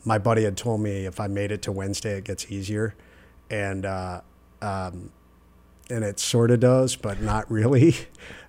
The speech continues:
Um, just what happens after Wednesday is, one, you're pat-, you've been able to throw that switch, and two, it starts to slow down, but you don't realize that. You're so tired from lack of sleep. I mean, you're literally, it's like being drugged, you know, and you're just,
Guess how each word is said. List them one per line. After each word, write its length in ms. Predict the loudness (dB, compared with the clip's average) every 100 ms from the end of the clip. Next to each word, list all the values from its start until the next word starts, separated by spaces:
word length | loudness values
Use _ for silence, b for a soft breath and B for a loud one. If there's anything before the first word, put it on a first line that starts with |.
| -4
Um, 640 | -2 0 -2 -4 -6 -6
just 280 | 2 4 4
what 160 | 2 2
happens 360 | 2 2 0
after 280 | -2 -4 -4
Wednesday 580 | 2 4 4 2 -2 -2
is, 380 | -6 -6 -8 -6
one, 400 | -2 2 4 4
you're 160 | 2 0
pat-, 300 | -2 -2 0
you've 240 | 0 2
been 120 | 2
able 220 | 2 2
to 80 | -2
throw 240 | -2 -2 -2
that 240 | -2 -6
switch, 420 | 0 2 2 -2 B B B
and 200 | -4 -4
two, 260 | 2 4 6
it 140 | 4
starts 340 | 2 0 0 -4
to 100 | -6
slow 300 | -4 -2 0
down, 300 | 2 2 0
but 180 | 0 2
you 60 |
don't 160 | 2 0
realize 420 | -6 -6 -8 -10
that. 220 | -12 -6
You're 100 | 0
so 200 | 2 2
tired 420 | 0 0 0 0 -2
from 140 | -4
lack 240 | -4 -6
of 40 | -6
sleep. 360 | -4 -4 -2
I 20 | -4
mean, 160 | -4
you're 140 | -2 0
literally, 640 | 0 0 0 -2 -4 -8 B B B B B B -20 -20 -20 -20 -20 -20 -20 -20 -20 -20 -18 -18 -16 -12 B B -10
it's 220 | -4 0
like 200 | 2 2
being 220 | 0 0
drugged, 560 | -2 0 0 -2 -6 -10
you 60 | -8
know, 180 | -6 -6
and 80 |
you're 100 | -4
just, 360 | -2 0 -2 -6